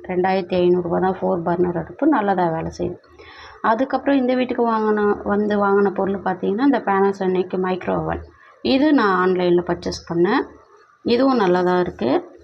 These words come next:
So, இந்த கார்னர் ஸ்பேஸ் தான் எனக்கு வந்து ரொம்ப மெஸ்ஸியா இருக்கிற மாதிரி இருக்கு. இந்த கவுண்டர் டாப் மேல எதுவுமே இல்லாம இருந்துச்சுன்னா கொஞ்சம் ஃப்ரீயா இருக்கும் அப்படின்னு நான் ஃபீல், ஃபீல் பண்றேன். நான் வந்து, அ, இந்த, ம், என்ன சொல், மைக்ரோ ஓவனுக்கு மட்டும்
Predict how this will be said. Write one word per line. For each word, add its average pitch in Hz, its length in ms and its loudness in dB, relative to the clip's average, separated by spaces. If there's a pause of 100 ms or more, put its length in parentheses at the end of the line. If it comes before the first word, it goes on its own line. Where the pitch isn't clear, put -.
(200)
So, 247 140 0
இந்த 262 380 2
கார்னர் 254 500 0
ஸ்பேஸ் - 380 -12
தான் 226 140 -4
எனக்கு 202 280 -6
வந்து 202 380 -6
ரொம்ப 196 280 -6
மெஸ்ஸியா 196 380 -2
இருக்கிற 185 320 -2
மாதிரி 180 280 0
இருக்கு. 180 300 -6
இந்த 214 140 -2
கவுண்டர் 233 320 0
டாப் 247 200 -2
மேல 202 220 0
எதுவுமே 233 600 0
இல்லாம 220 420 0
இருந்துச்சுன்னா 214 500 -4
கொஞ்சம் 190 340 0
ஃப்ரீயா 226 360 0
இருக்கும் 185 520 2
அப்படின்னு 185 180 0
நான் 185 260 0
ஃபீல், 190 200 -2 (180)
ஃபீல் 202 220 -6
பண்றேன். 180 440 2 (840)
நான் 233 220 2
வந்து, 226 340 0 (140)
அ, 220 60 0 (500)
இந்த, 208 180 -2 (640)
ம், 190 480 0
என்ன 196 220 0
சொல், 196 200 -2
மைக்ரோ 269 440 2
ஓவனுக்கு 214 340 -2
மட்டும் 196 400 0